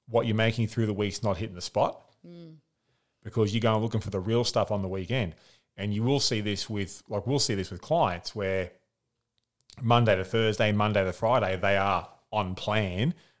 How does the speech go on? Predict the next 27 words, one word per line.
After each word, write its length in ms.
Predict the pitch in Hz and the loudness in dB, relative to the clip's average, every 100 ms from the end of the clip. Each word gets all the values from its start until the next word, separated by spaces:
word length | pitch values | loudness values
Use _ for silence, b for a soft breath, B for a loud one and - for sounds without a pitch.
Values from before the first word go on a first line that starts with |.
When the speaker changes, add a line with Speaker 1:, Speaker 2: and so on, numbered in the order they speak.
| b | b
Speaker 1:
whatever 220 | 98 90 | -4 -4
the 60 | 85 | 0
fuck 260 | 110 90 | 0 0
that 200 | 101 90 | -2 -4
means. 540 | 101 113 90 92 147 - | 0 0 0 -4 -4 -4
And 80 | 113 | -2
then 80 | 107 | -2
on 80 | 98 | -2
the 80 | 90 | -2
weekend, 420 | 123 156 104 95 | -2 -2 -4 -6
it's 140 | 95 | -6
like, 340 | 107 98 - 110 | -2 -2 -4 -4
this 140 | 151 | -2
is 100 | 156 | 0
a 60 | 95 | -2
different 320 | 95 - 87 | -6 -6 -6
fucking 320 | - - 87 | -6 -8 -12
person. 460 | - 120 131 - - _ _ _ _ _ _ _ - | -2 0 0 -2 -8 _ _ _ _ _ _ _ -4
This 140 | 143 | 0
is 60 | 156 | 0
a 60 | 110 | 2
meal 180 | 123 | 2
record 320 | 120 110 110 104 | 4 4 4 0
from 140 | 107 | -2
two 220 | - 127 | 0 2
different 400 | 113 110 92 87 | 2 0 -2 -10
people. 500 | - 117 113 110 87 | -4 -2 -2 -4 -8